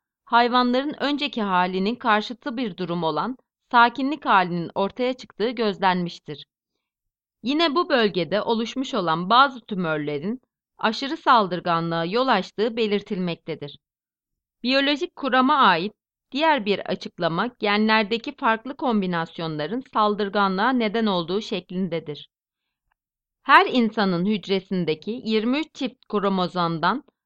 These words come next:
bir çifti cinsiyeti belirler. Kadında cinsiyeti belirleyen kromozom çifti X X, erkekte ise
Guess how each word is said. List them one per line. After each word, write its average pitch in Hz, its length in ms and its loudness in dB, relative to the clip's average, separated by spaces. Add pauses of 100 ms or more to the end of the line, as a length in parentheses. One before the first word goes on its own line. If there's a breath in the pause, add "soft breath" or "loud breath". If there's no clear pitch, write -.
(200)
bir 349 120 4
çifti 269 540 -4
cinsiyeti 220 640 -2
belirler. 156 560 -4 (540)
Kadında 285 500 0
cinsiyeti 254 600 -2
belirleyen 175 600 0
kromozom 208 540 0
çifti 233 580 -6 (360)
X 277 240 -8 (120)
X, 226 260 -4 (480)
erkekte 269 640 0
ise 269 460 -4